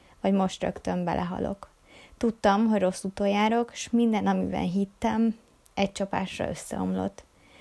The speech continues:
Egyetlen egy ember tudtam viszont, aki segíthet,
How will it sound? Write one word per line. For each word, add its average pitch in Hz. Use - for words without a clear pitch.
Egyetlen 208
egy 185
ember 185
tudtam 208
viszont, 220
aki 190
segíthet, 196